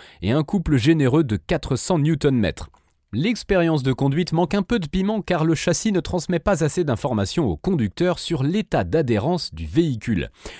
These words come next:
La plupart des automobilistes ne le remarqueront pas,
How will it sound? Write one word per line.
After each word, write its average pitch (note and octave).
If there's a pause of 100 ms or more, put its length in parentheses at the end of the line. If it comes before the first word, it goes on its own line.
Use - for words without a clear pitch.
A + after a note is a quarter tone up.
(160)
La D#2+
plupart A2
des F2+
automobilistes B2+
ne F2
le F#2+
remarqueront A2+
pas, F3